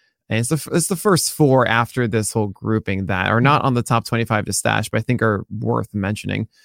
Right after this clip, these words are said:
If Willie does have a surprising spring training, it's not guaranteed that it's Hunter Brown, right? Hunter Brown's already been talked about. We've already gone through that one because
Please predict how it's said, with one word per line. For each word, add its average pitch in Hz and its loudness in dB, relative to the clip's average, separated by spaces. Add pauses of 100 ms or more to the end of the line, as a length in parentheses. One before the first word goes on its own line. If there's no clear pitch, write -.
(340)
If 180 2
Willie 240 2
does 175 4
have 156 4
a 139 0
surprising 127 0
spring 120 -6
training, 113 -2
it's 120 -2
not 127 0
guaranteed 151 2
that 120 0
it's 113 -4
Hunter 104 -4
Brown, 73 -6 (320)
right? 117 4
Hunter 165 4
Brown's 147 2
already 139 6
been 113 -2
talked 113 -2
about. 98 0
We've 104 -2
already 120 0 (120)
gone 95 0
through 98 -2
that 101 0
one 92 -4
because 92 -6